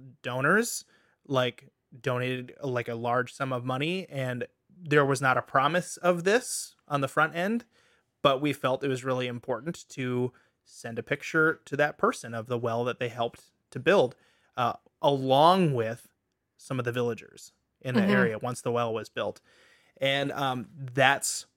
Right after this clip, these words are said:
Speaker 1: really, really important. That's another step in the process of showing this is where the money goes.
Speaker 2: Mm-hmm.
Speaker 1: That's the kind of thing that's going to garner more trust with donors.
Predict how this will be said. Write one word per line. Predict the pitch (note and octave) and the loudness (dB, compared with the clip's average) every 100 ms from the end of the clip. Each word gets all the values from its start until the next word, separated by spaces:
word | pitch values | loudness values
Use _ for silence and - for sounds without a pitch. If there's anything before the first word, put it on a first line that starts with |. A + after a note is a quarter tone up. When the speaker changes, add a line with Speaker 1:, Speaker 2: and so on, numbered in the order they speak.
| _ | _
Speaker 1:
really, | C3 D3 F#3 F#3 | -4 4 6 6
really | D#3+ F3 E3 D3 | 6 6 4 2
important. | C#3 - F3 D3 B2+ | -4 2 2 2 0
That's | C3+ C3 C3 | 2 2 0
another | C3 B2+ C3 | 0 0 0
step | - C3 B2 | -2 -6 -4
in | A#2+ | -6
the | |
process | A2+ C3 C3+ C3 A#2+ | -2 2 0 -2 -14
of | A#2 | -16
showing | - B2+ A#2+ A#2 A2 | -12 -8 -8 -8 -12
this | A2 | -12
is | B2+ | -12
where | A#2+ A#2 | -6 -4
the | A#2 | -4
money | G#2+ G#2 | -6 -10
goes. | G#2+ G#2 G#2+ E3 - _ - | -10 -6 -4 -6 -8 _ -8
Speaker 2:
Mm-hmm. | B3 F3+ G#3 | -4 -2 2
Speaker 1:
That's | C#3+ - | 0 0
the | D#3+ | -4
kind | - - C#3+ D#3+ | -4 -2 -2 2
of | D#3+ | 0
thing | - C3+ C3 | -2 -4 -4
that's | A#2 | -4
going | - B2+ B2 A#2 - | -6 -6 -6 -10 -10
to | B2+ A#2 A2+ A2 - _ _ _ _ _ _ _ _ _ _ _ _ - | -8 -4 -4 -6 -8 _ _ _ _ _ _ _ _ _ _ _ _ -2
garner | C3+ C3+ B2+ | 2 2 2
more | A2 A#2 C3+ | -2 -2 -2
trust | - B2 C#3 - - _ _ _ _ _ _ - | 2 0 0 -8 -20 _ _ _ _ _ _ -6
with | A#2+ A2 - | -4 -4 -6
donors. | A#2+ A#2 C3+ D#3 - | -6 -4 -4 -6 -10